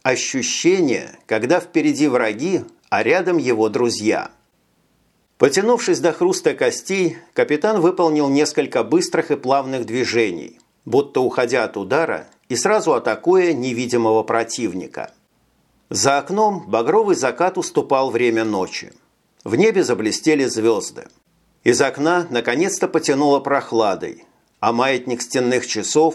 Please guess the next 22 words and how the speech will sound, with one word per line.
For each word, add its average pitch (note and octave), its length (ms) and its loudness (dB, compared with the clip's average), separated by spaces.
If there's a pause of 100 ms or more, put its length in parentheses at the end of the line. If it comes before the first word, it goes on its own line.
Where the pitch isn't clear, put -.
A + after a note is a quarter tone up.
(200)
стучал C3 500 0
всё G#2+ 200 -2
более D3+ 460 2
успокаивающе A2 1200 -2
мерно. G#2 520 -2 (640)
"Пора G#2 600 2
вернуться A#2+ 720 0
к A#2 60 -8
другим B2 480 0
делам. G2 500 -2 (500)
А - 180 2
с - 120 -4
этим A#2+ 400 -2
всё". - 460 -2 (720)
Но D3 180 4
когда F3+ 300 2
Михаил F#3+ 460 2
бросил E3 400 2
взгляд D3+ 420 0
на B2 120 -2
перевёрнутый C#3 640 2
рисунок, C3 800 -2